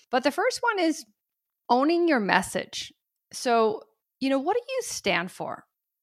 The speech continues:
Do you have a, a point of view on something, a belief, so that when someone says your name, they're like, "Oh, I know that he's always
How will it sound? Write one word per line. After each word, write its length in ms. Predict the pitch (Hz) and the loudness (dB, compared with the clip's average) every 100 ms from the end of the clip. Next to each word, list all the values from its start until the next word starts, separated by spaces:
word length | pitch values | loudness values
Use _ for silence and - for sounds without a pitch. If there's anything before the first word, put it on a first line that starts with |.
| _ _ 185 | _ _ -6
Do 100 | 233 | -4
you 240 | 262 311 | -2 -4
have 360 | 302 294 285 277 _ - | -4 0 0 0 _ -4
a, 160 | 190 - | -4 -4
a 40 | |
point 340 | - - 226 226 | -12 -4 -2 0
of 100 | 185 | 0
view 260 | 185 208 | 0 2
on 160 | 208 202 | 2 -4
something, 480 | - 180 - 185 - | -6 -6 -6 -8 -6
a 80 | 165 | -8
belief, 680 | 170 170 190 214 - - - - - - - _ | -4 -2 0 -2 -6 -14 -18 -20 -20 -20 -20 _
so 220 | - - 220 | -8 -2 0
that 180 | 226 | 2
when 160 | 220 214 | 2 0
someone 400 | - 330 466 415 | 0 -2 0 -2
says 280 | - 330 247 | 0 -2 0
your 160 | 240 | 0
name, 440 | 226 190 214 185 143 | 2 2 2 2 -2
they're 120 | 170 | -2
like, 140 | 170 - | -2 0
"Oh, 360 | 220 - - - | -2 -2 -8 -12
I 80 | 185 | -6
know 180 | 208 208 | -2 0
that 180 | 185 - - | -2 -6 -8
he's 200 | 190 196 | -4 4
always 400 | 196 208 214 | 4 4 0